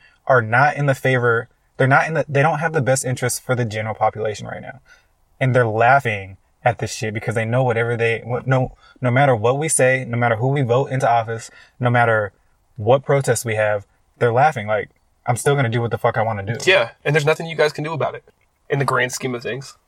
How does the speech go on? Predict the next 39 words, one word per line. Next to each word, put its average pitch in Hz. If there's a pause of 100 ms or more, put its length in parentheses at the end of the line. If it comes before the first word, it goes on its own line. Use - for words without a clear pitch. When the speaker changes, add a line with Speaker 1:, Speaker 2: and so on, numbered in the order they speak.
Speaker 1:
Yeah, 117
I 127
don't 156
think 131
many 113
people 110
actually 110
care 104
about 101 (120)
politics 107
when 117
it 101
comes 104
down 101
to 110
it 104
anyway. 101
I 107
think 127
that 120
they 113
just 104
care 104 (840)
that 104
their 107
bubble 101 (220)
is 104
protected. 107
They 110
don't 110
want 110 (680)
things 110
to 107
be 104
different 101
in 104
their 101
personal 101
bubble 98